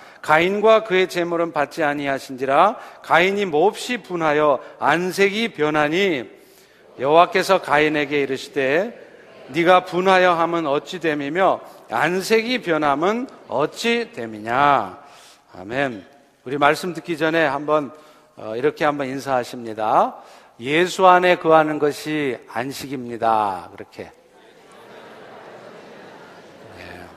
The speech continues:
아, 제가 언젠가 새벽 기도의 시간에 늦어서 급하게 나온 적이 있었습니다. 워낙 급해서,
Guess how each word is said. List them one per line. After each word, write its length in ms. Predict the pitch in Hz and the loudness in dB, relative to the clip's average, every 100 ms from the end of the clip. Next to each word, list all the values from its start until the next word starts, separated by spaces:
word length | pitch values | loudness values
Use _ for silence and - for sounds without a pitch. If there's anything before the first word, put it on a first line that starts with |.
| - - - - - - - - - - - _ _ _ _ _ _ _ _ _ - | -20 -20 -20 -20 -20 -20 -20 -20 -20 -20 -20 _ _ _ _ _ _ _ _ _ -20
아, 340 | 82 80 - - | -20 -20 -20 -8
제가 260 | 160 170 | 0 2
언젠가 480 | 180 185 190 180 180 | 2 2 0 2 2
새벽 420 | 175 - 202 220 | 0 -6 -2 -2
기도의 640 | 220 196 190 185 180 170 170 | -4 -4 -2 2 2 0 -2
시간에 840 | - - 165 165 147 131 139 131 | -8 -8 0 0 0 -2 -2 -4
늦어서 760 | 135 139 151 - 165 139 95 - - _ _ _ _ _ | -8 0 0 2 2 2 -2 -16 -20 _ _ _ _ _
급하게 440 | - 160 196 196 196 | -12 2 2 4 4
나온 320 | 151 147 151 | 4 2 0
적이 200 | 147 131 | -6 -8
있었습니다. 720 | - 113 - 101 90 87 - _ _ | -10 -12 -12 -20 -18 -20 -20 _ _
워낙 300 | 139 156 170 | -6 2 2
급해서, 720 | 165 151 165 151 143 135 196 | 0 -6 -4 -2 0 0 0